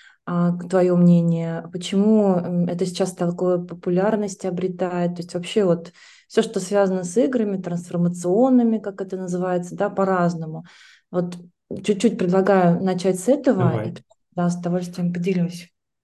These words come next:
Speaker 2: Ну, смотри, ну, игра — это вообще процесс, который в течение всей жизни, в детстве мы в игре познаём, накапливаем опыт, в юности игра позволяет, там, не знаю, соревновательный какой-нибудь дух, например, достижения.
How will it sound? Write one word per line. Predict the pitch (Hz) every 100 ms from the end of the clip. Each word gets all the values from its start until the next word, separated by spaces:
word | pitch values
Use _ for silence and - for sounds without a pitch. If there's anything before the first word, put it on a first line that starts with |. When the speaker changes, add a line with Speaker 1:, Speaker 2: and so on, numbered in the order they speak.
| _ _ _ _ _
Speaker 2:
Ну, | 135 156 -
смотри, | - 131 131 - -
ну, | 131 160 170
игра — | 170 151 170 131
это | 117 -
вообще | 123 - 135
процесс, | 127 123 - 143 123
который | - - 117 107 -
в |
течение | - 123 127 107
всей | - 113
жизни, | 123 190 196 180 170 160 151
в | 120
детстве | 107 107 - 113
мы | 110 110 107
в | 98 110
игре | 113 110
познаём, | - 104 110 120 156 185 175 165 160 156
накапливаем | 107 - 110 104 104 104 113 139
опыт, | 170 160 151 147 139
в | 110
юности | 107 123 117 110 - 113
игра | 110 117
позволяет, | 113 107 107 110 110 104 104 -
там, | 95 95
не | 104
знаю, | 101 101 98
соревновательный | 127 120 120 127 123 113 110 110
какой-нибудь | 107 120 127 120 113 120 110
дух, | 151 185 165
например, | 139 127 127 123 127
достижения. | 104 98 - 107 127 165 160 147 139 135 131